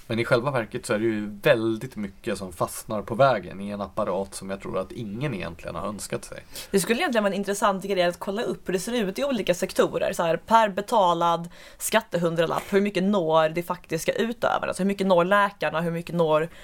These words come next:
Speaker 2: kulturutövarna och sådana saker?
Speaker 1: En annan sak vad gäller landstingen, det är ju då den här frågan, varför ska då så disparata verksamheter som kollektivtrafik, sjukvård och kultur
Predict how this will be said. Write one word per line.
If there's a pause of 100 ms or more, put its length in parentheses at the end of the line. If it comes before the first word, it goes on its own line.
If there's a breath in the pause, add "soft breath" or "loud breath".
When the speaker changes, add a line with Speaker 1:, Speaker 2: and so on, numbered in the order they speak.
(220 loud breath)
Speaker 2:
kulturutövarna
och
sådana
saker? (380 loud breath)
Speaker 1:
En
annan
sak
vad
gäller
landstingen,
det
är
ju
då
den
här
frågan,
varför
ska
då (420)
så (240)
disparata
verksamheter
som (200 loud breath)
kollektivtrafik,
sjukvård
och
kultur